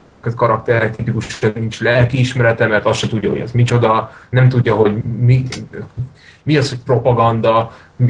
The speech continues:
ö, nem, nincsen ezekkel tisztában, és, ö, és ez, ez szerintem az egyik legkártékonyabb, ö, karakter, ezért is,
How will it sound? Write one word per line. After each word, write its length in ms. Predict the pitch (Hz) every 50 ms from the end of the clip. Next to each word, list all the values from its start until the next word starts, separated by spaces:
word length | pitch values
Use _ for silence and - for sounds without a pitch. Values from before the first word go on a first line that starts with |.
| 90 78 -
ö, 440 | - 113 123 120 120 120 120 120 120 123
nem, 380 | 160 170 147 120 110 123 110 - - 120
nincsen 320 | 131 165 165 - 139 127
ezekkel 440 | 123 120 127 117 - - 131 117 -
tisztában, 600 | - 127 120 - - - 92 95 98 101 101 107
és, 340 | 107 107 104 - - - -
ö, 440 | 117 113 113 113 113 113 113 113 110 110 - - - _ _
és 180 | - 120 - -
ez, 400 | 127 - - 120 117 - - -
ez 180 | - 120 117 117
szerintem 340 | - - 120 117 113 123 120
az 100 | 117 113
egyik 220 | 117 110 113 -
legkártékonyabb, 1080 | 120 117 117 117 - 120 110 104 104 - - 98 101 98 104 101 101 98 101 101 101 107
ö, 300 | 107 104 104 104 101 101 104 - - - - _ _ _ _
karakter, 480 | - 117 117 117 - - - 104 104
ezért 380 | 113 120 117 123 117 110 107 -
is, 440 | 123 120 - - - - - -